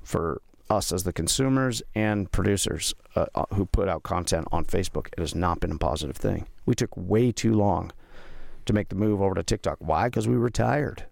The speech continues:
And it's like, "Oh, now I gotta spend the time to go learn this." Like, I was actually, I had an account with Musical.ly back in, like, what, two thousand sixteen, two thousand seventeen? I had an account.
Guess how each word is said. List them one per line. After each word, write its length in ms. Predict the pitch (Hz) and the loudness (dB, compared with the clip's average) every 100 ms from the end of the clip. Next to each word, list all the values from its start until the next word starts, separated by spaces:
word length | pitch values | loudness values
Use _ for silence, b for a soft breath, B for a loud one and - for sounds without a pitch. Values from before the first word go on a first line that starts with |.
| - | -4
And 100 | 104 | 0
it's 140 | 107 113 | 2 2
like, 160 | 104 - | 0 0
"Oh, 200 | 127 131 | 2 4
now 100 | 117 | 2
I 80 | 131 | 2
gotta 140 | 135 123 | 2 0
spend 200 | 123 123 | -2 -2
the 60 | |
time 200 | 110 117 | 0 0
to 40 | 110 | 2
go 80 | 101 | 2
learn 280 | 98 107 | 4 4
this." 400 | 101 120 - - - - - - | 4 4 2 -2 -6 -20 -14 -2
Like, 240 | 113 - B B B | 0 0 B B B
I 80 | 151 | 2
was 160 | 202 123 | 2 2
actually, 320 | 143 170 127 | 0 2 2
I 80 | 107 | 2
had 120 | 120 | 0
an 140 | 82 | -4
account 480 | 67 - - 123 107 | -8 0 2 2 0
with 200 | - - | -4 -2
Musical.ly 720 | 107 113 127 95 - - - - - - - 78 | 4 4 4 0 -2 -4 -4 -10 -18 -20 -8 -6
back 320 | 104 104 107 98 | 0 2 0 -4
in, 140 | 87 | -6
like, 260 | 78 - - B B B B | -6 -8 -12 B B B B
what, 220 | 123 110 - | 0 0 -2
two 160 | - 135 | -2 -2
thousand 560 | - 131 123 110 107 90 | 2 2 0 0 -4 -2
sixteen, 960 | - - - - 131 131 135 131 127 - - | 0 0 -2 0 2 4 4 4 2 -2 0
two 120 | 131 | 0
thousand 400 | 131 120 110 104 | 2 0 -2 -4
seventeen? 500 | - 117 113 120 117 | -2 0 2 2 2
I 120 | 107 | 2
had 160 | 110 104 | 0 0
an 60 | |
account. 420 | 92 - 95 82 | -2 0 0 -2